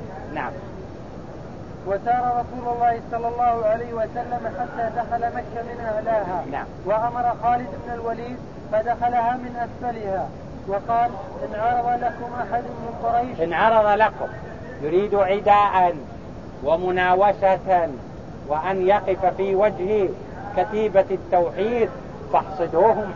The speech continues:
Speaker 1: حصدا. النبي عليه الصلاة والسلام في طريقه ما اعترضه أحد، وخالد اعترضه بعض الأوباش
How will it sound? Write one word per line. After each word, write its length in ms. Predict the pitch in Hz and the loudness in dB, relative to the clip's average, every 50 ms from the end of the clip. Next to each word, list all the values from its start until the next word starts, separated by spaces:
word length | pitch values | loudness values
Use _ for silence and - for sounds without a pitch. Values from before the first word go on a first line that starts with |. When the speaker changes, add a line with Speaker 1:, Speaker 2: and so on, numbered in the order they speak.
| - 180 | -2 -2
Speaker 1:
حصدا. 440 | 170 156 - - - 139 123 120 110 104 98 95 - - - - - - - - - - - - - - - 156 | -2 -2 -2 -6 -2 0 0 0 0 -4 -6 -8 -10 -12 -14 -14 -12 -12 -12 -12 -12 -12 -12 -12 -12 -8 -6 -4
النبي 340 | 185 202 214 233 277 302 | 0 2 2 2 6 6
عليه 240 | 294 269 285 262 233 | 6 6 6 6 4
الصلاة 340 | 226 - - 226 220 214 208 - | 2 2 2 4 4 4 4 2
والسلام 600 | 208 202 190 - 214 196 196 208 226 233 220 180 | -2 -2 0 2 2 6 6 6 6 6 2 0
في 140 | 202 202 190 | -4 -4 -4
طريقه 440 | - 202 214 240 240 - 226 202 | -2 -2 -2 -2 -2 -2 -4 -2
ما 120 | 196 202 196 | 0 0 0
اعترضه 540 | 185 175 - 170 165 156 147 143 143 131 120 | 0 2 2 2 2 2 2 2 2 2 0
أحد، 200 | - - - - - - - - - - - - - - | -4 -6 -8 -10 -12 -14 -14 -14 -14 -14 -14 -6 0 2
وخالد 560 | 175 170 - 208 233 269 294 294 294 - 226 | 2 4 6 6 6 6 6 6 4 2 2
اعترضه 580 | 202 180 180 - 233 220 196 180 185 202 190 190 175 156 - | 0 2 2 4 6 6 6 6 6 4 2 2 0 2 4
بعض 280 | 254 285 262 214 190 180 | 6 6 6 4 4 4
الأوباش 840 | 180 180 185 185 180 175 175 165 - 196 196 196 185 175 165 147 | 2 4 6 6 6 6 6 4 6 6 8 8 8 6 4 0